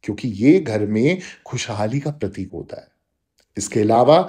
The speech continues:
संभव हो तो रोजाना मुख्य द्वार के दोनों तरफ आटे से आप रंगोली बनाएं और एक लोटे में पानी भरकर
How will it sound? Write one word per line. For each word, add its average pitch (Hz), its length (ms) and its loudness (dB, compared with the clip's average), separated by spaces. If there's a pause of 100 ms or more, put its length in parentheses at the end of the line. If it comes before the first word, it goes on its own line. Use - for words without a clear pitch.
(220)
संभव 127 440 2
हो 160 480 2
तो 127 80 4
रोजाना 110 680 0 (460)
मुख्य 147 400 0
द्वार 95 300 -2
के 120 200 -2 (100)
दोनों 104 360 -2
तरफ 123 360 -4 (220)
आटे 110 480 0
से 127 440 0 (280)
आप 101 200 -6
रंगोली 98 600 -2
बनाएं 78 380 -10 (1120)
और 117 120 -2
एक 165 260 6
लोटे 131 340 2
में 151 220 -2
पानी 117 360 2
भरकर 113 420 0